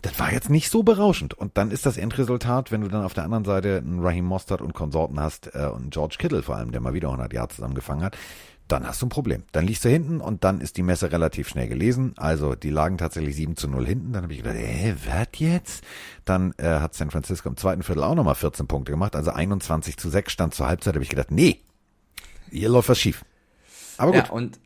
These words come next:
Speaker 2: äh, ich würd gerne noch zwei Spiele, also Garoppolo hab ich grad schon getan, der hat, wenn Jimmy G immer so spielen würde, hätten sie letztes Jahr den Super Bowl gewonnen. Also es war ein starkes Spiel von ihm. Ähm, ich würd gerne aber noch George Kittle hervorheben. Äh, auch da gab es eine, eine sehr, sehr lustige Situation vorm Spiel.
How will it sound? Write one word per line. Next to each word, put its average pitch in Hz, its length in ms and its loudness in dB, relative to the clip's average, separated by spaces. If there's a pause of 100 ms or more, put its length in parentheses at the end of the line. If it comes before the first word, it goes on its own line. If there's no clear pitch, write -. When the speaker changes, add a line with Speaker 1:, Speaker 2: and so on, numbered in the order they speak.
Speaker 2:
äh, 120 220 0
ich - 160 -6
würd 160 160 -6
gerne 143 180 -4
noch 135 60 -8
zwei 135 260 -4
Spiele, 139 320 -4
also 117 380 -2
Garoppolo 131 360 -2
hab 123 80 0
ich 131 120 -12
grad 123 180 -6
schon 123 140 -8
getan, 135 320 -6
der 120 80 2
hat, 117 160 -2
wenn 143 400 -2
Jimmy 190 240 2
G 196 240 0
immer 196 240 2
so 180 80 -6
spielen 170 340 -6
würde, 117 240 0
hätten 135 140 -2
sie 147 100 -6
letztes 139 300 -6
Jahr 139 100 -4
den 131 40 -6
Super 143 200 -8
Bowl 127 160 -2
gewonnen. 110 320 -2
Also 110 160 -4
es 127 100 -8
war 147 80 2
ein 135 80 -2
starkes 135 300 -4
Spiel 160 160 -8
von 165 160 -4
ihm. 202 240 -2 (420)
Ähm, 139 380 -2
ich - 160 -8
würd 180 180 0
gerne 170 200 -2
aber 160 80 -6
noch 151 120 -4
George 139 240 -6
Kittle - 220 -6
hervorheben. 156 720 -4
Äh, 139 100 -4
auch 120 160 -4
da 143 220 -2
gab 151 160 -6
es 170 100 -10
eine, 127 440 -2
eine 127 260 -4
sehr, 139 160 0
sehr 139 140 -2
lustige 123 600 -2
Situation 123 600 -4
vorm - 220 -2
Spiel. 107 360 -4